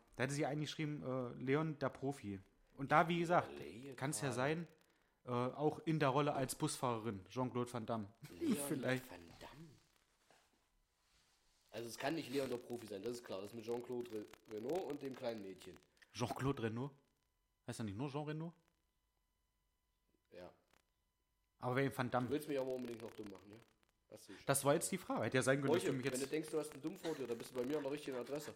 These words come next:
Speaker 1: Wenn du jetzt überzeugend gesagt hättest, ja, der heißt richtig Jean-Claude Renault, <laughs> ich hätte es dir geglaubt.
Speaker 2: Nee.
Speaker 1: Weil wie ich jetzt gerade mitkriege,
Speaker 2: Nee,
Speaker 1: in Sachen
Speaker 2: Jean
Speaker 1: Film
Speaker 2: Renault.
Speaker 1: macht man dir nicht so viel vor.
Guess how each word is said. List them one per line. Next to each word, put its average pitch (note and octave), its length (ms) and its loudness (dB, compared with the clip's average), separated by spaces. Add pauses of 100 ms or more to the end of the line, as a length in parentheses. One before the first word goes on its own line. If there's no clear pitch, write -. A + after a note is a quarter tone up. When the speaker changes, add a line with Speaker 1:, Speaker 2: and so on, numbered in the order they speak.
Speaker 1:
Wenn C#3 140 4
du - 180 8
jetzt F#3+ 280 10
überzeugend E3+ 460 8
gesagt E3+ 300 4
hättest, E3+ 260 -2 (240)
ja, D3 180 8
der D#3 120 4
heißt D#3 240 0 (380)
richtig F3+ 380 0 (280)
Jean-Claude D3+ 520 0
Renault, C3 320 0 (300)
<laughs> - 240 -20
ich - 160 -2
hätte D3+ 100 2
es - 100 0
dir - 180 8
geglaubt. G3 640 6 (720)
Speaker 2:
Nee. E2 240 -12 (160)
Speaker 1:
Weil B2 160 0
wie D#3+ 60 -2
ich C#3+ 80 -4
jetzt D3 180 -6
gerade C#3 160 0
mitkriege, D#3 460 0
Speaker 2:
Nee, - 40 -2
Speaker 1:
in C#3 140 -4
Sachen D3 220 2
Speaker 2:
Jean A2 100 2
Speaker 1:
Film E3 140 4
Speaker 2:
Renault. D3+ 120 0
Speaker 1:
macht D#3 200 2
man D3+ 100 0
dir C#3+ 80 2
nicht D3+ 140 -6
so C#3+ 100 -10
viel D3 160 -4
vor. C3+ 240 -4